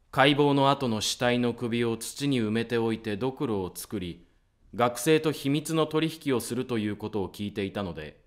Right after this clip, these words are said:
非常に嫌な気になった。何もそんな奴に頼まなくたっていいじゃないか。そして女というものの、そんなことにかけての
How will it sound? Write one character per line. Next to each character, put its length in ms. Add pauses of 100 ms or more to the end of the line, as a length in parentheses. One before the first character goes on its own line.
(420)
非 160
常 260
に 320
嫌 220
な 140
気 160
に 120
な 120
っ 120
た。 180 (960)
何 240
も 100
そ 160
ん 80
な 80
奴 220
に 100
頼 220
ま 80
な 100
く 80
た 80
っ 60
て 160
い 140
い 40
じ 80
ゃ 60
な 80
い 20
か。 220 (1200)
そ 160
し 80
て 100
女 400
と 140
い 120
う 60
も 160
の 120
の、 220 (640)
そ 160
ん 120
な 100
こ 140
と 100
に 100
か 140
け 100
て 120
の 260